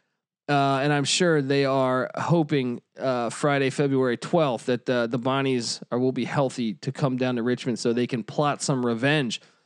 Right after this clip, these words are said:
But their other losses are to West Virginia, uh, and to, to Penn State by three.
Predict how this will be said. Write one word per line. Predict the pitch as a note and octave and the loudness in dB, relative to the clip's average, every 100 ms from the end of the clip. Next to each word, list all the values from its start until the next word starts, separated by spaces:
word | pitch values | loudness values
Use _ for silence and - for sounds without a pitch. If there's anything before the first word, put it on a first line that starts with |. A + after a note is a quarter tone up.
| _ _ _ | _ _ _
But | - A#3 | 0 2
their | B3 | 4
other | C4+ A#3+ | 4 4
losses | F#3+ F3+ E3+ F3 | 4 2 2 2
are | E3+ | 2
to | E3 | 2
West | D#3+ F3+ | 2 0
Virginia, | G#3 F3+ E3 D3 C3+ F#3+ - - _ _ _ _ _ _ _ - _ _ _ _ _ _ _ - | 0 0 2 0 2 -2 -4 -16 _ _ _ _ _ _ _ -20 _ _ _ _ _ _ _ -4
uh, | B2+ B2+ - | 0 0 -2
and | C#3 C#3+ C#3 | 0 0 2
to, | D#3 C3+ | 0 0
to | D3+ | -2
Penn | C#3+ F3+ | 0 0
State | D3+ E3+ C#3 | 2 0 0
by | C#3 A#2 | 0 -2
three. | - D#3 B2+ D2+ | -4 -2 -2 -4